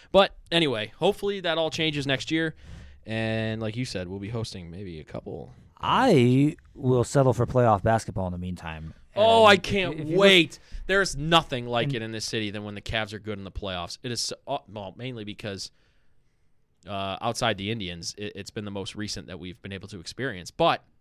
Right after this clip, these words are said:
Speaker 2: And, and
Speaker 1: yeah, I totally agree with you.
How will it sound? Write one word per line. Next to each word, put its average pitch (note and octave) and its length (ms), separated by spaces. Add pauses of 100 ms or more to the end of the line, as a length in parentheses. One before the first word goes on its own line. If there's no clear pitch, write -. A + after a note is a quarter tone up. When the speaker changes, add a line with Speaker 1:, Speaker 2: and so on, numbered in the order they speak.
(960)
Speaker 2:
And, - 180
and G3+ 80
Speaker 1:
yeah, A#2+ 280 (120)
I C#3 160
totally C#3+ 400
agree A2 220
with G2 180
you. F#2 240